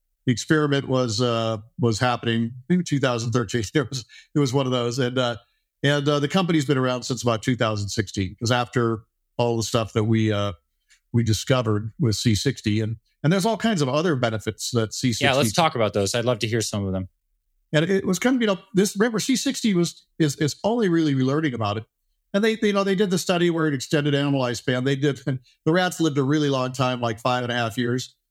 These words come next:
Speaker 1: So they were, uh, they were,
Speaker 2: Hmm.
Speaker 1: let's say, a, uh, <laughs> the last couple of rats actually had an accident, so, <laughs> so, so they could publish. But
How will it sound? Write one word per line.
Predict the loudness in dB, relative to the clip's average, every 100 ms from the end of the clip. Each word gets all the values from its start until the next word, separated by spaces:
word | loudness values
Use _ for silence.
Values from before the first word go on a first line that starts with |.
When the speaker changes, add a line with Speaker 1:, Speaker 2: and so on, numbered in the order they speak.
| _
Speaker 1:
So | -2 0
they | 0
were, | 0 0 0
uh, | -2 -4 -8 _ _
they | 2
were, | 4 2
Speaker 2:
Hmm. |
Speaker 1:
let's | 0 -2
say, | 0 0 0 0 0
a, | 0
uh, | -2 -2 -4 -2
<laughs> |
the | -2 2 0 -2 _ -2
last | 0 2 0
couple | 0 0
of | 0
rats | 0 0
actually | -2 0 -2
had | 0
an | 0
accident, | -2 -2 -2 -4
so, | -4 -8 -6 -8 -10 _
<laughs> | _ _ -10
so, | 0 2
so | 2
they | 2 0
could | -2
publish. | 0 0 2 -2 -6 _ _ _ 2
But | 2 2